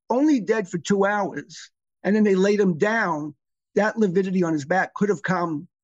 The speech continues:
afterwards. So that's not conclusive. But the fact that his legs are clear, even if they laid him down, the blood would not have drained up from his legs into his back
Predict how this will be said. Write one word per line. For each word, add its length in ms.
afterwards. 720
So 360
that's 220
not 160
conclusive. 580
But 120
the 60
fact 320
that 100
his 180
legs 380
are 60
clear, 460
even 300
if 200
they 140
laid 260
him 200
down, 480
the 60
blood 320
would 120
not 160
have 120
drained 540
up 220
from 300
his 200
legs 440
into 260
his 120
back 320